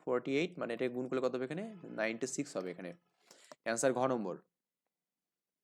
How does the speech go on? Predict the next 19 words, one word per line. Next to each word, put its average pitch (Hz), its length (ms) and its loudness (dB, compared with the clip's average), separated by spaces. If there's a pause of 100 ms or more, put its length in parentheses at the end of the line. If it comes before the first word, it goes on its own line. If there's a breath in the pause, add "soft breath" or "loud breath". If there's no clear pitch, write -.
(1040 soft breath)
দশ 151 180 8
সেন্টিমিটার 185 420 0 (220)
ধার 117 160 6 (100)
বিশিষ্ট 147 260 -2 (200)
কোনো 139 140 0 (120)
ঘনকের 135 400 2 (140)
সমগ্র 131 300 -2 (100)
তলের 131 240 4
ক্ষেত্রফল 127 420 0
নির্ণয় 127 260 0
সূত্র - 220 -8
কি? - 80 -8
ওই 139 140 0
যে 175 40 6
আগের 139 280 6
মতো 131 140 -2
করে 131 160 2
করবেন। 127 220 -2 (680 soft breath)
টু 143 60 2